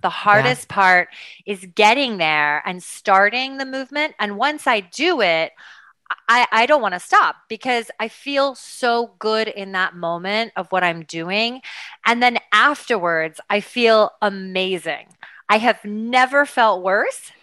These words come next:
Speaker 1: after moving my body. I've
Speaker 2: Yes.
Speaker 1: only felt better. It's, it's a complete shift. So it's, you know, y-, your body gives you that feedback and it, like, feeds your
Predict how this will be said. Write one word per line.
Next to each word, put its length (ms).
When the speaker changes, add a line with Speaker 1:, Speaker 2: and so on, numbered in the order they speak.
Speaker 1:
after 260
moving 320
my 140
body. 400
I've 180
Speaker 2:
Yes. 140
Speaker 1:
only 340
felt 320
better. 420
It's, 360
it's 200
a 60
complete 640
shift. 580
So 360
it's, 300
you 140
know, 140
y-, 260
your 160
body 320
gives 340
you 100
that 220
feedback 600
and 100
it, 160
like, 220
feeds 580
your 480